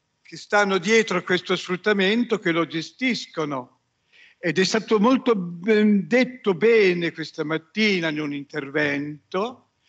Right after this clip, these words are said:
come in alcuni territori i padrini diventano poi anche padroni, perché riescono a infiltrarsi e a portare via tutto questo.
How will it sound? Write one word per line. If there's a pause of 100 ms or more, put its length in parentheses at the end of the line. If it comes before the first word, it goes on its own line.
(120)
come
in
alcuni
territori
i
padrini (560)
diventano
poi
anche
padroni, (800)
perché
riescono
a
infiltrarsi
e
a
portare
via
tutto
questo.